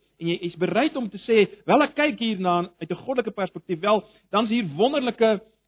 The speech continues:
bemoediging en aanmoediging en, en, en, en totale ander perspektief op die Christelike lewe, né? As jy, as jy bereid is om na hierdie ander perspektief te kyk.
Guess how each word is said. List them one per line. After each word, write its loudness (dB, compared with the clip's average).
bemoediging 2
en -6
aanmoediging 0
en, -4
en, -8
en, -12
en -10
totale 0
ander 0
perspektief -6
op -8
die -10
Christelike -6
lewe, -2
né? -14
As -12
jy, -4
as -14
jy -10
bereid 0
is -14
om -8
na -8
hierdie -4
ander -8
perspektief -16
te -20
kyk. -18